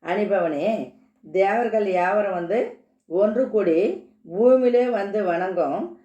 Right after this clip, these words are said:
தேவனூர்ல விளங்கியிருக்கிற வந்து பெருமாளை என்பது தான் இந்த திருப்புகழ் பொருள். இதை வந்து அடியேன் பாடி கட்டுறேன் பாருங்க.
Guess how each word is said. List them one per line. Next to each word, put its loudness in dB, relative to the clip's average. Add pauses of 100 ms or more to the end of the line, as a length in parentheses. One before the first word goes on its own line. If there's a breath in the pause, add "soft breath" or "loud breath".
(280 loud breath)
தேவனூர்ல 2 (540 soft breath)
விளங்கியிருக்கிற 0
வந்து -2 (260)
பெருமாளை 0
என்பது 0
தான் -2
இந்த -2
திருப்புகழ் -4
பொருள். -2 (280)
இதை 2
வந்து -2
அடியேன் -2
பாடி -2
கட்டுறேன் -4
பாருங்க. -4